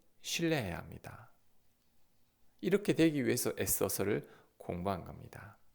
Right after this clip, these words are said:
우리가 에스더에 나오는 모르드게나 에스더처럼 하나님만을 온전히 신뢰하게 될 때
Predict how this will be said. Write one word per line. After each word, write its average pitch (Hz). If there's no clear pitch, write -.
우리가 85
에스더에 98
나오는 90
모르드게나 90
에스더처럼 117
하나님만을 87
온전히 98
신뢰하게 147
될 156
때 -